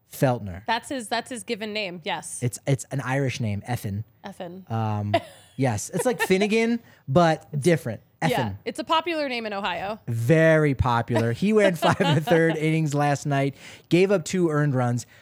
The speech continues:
Speaker 1: First three starts of the year, Susie, oh and two, eight point seven eight E R A. Had a lot of us tearing our hair out. And now, all of a sudden, he's, like, the number two starter on this roster. His
Speaker 2: Mm-hmm.
Speaker 1: last three starts, one point oh six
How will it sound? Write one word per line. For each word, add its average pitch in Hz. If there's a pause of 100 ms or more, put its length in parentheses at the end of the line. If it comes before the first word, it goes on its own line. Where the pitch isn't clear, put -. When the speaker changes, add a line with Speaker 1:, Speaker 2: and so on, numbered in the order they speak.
(140)
Speaker 1:
First 220
three 240
starts 202
of 202
the 190
year, 170
Susie, 139 (260)
oh 143
and 180
two, 156 (380)
eight 180
point 180
seven 160
eight 151
E 143
R 127
A. 143 (200)
Had 120
a 120
lot 127
of 131
us 131 (160)
tearing 147
our 135
hair 139
out. 139
And 170
now, 180 (420)
all 165
of 190
a 190
sudden, 180
he's, 165
like, 160
the 139
number 139
two 135
starter 135 (280)
on 147
this 151
roster. 143
His 165
Speaker 2:
Mm-hmm. 156
Speaker 1:
last 160
three 160
starts, 147 (260)
one 170
point 170
oh 147
six -